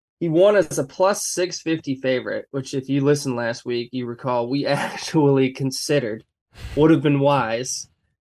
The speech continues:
It's not often you ever look at a plus six fifty in a golf tournament and think,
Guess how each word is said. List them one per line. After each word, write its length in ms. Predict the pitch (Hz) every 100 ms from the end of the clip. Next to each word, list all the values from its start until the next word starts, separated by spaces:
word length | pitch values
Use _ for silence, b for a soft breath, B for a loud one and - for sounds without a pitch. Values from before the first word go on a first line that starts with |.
| -
It's 80 | 143
not 180 | 165 165
often 340 | 143 160 151 156
you 80 | 143
ever 180 | 143
look 280 | 139 143 160
at 80 | 135
a 60 | 123
plus 320 | - 123 -
six 200 | 131 -
fifty 300 | 131 131 135
in 60 | 127
a 60 |
golf 240 | 120 117 -
tournament 360 | 135 123 -
and 140 | 131 135
think, 240 | 131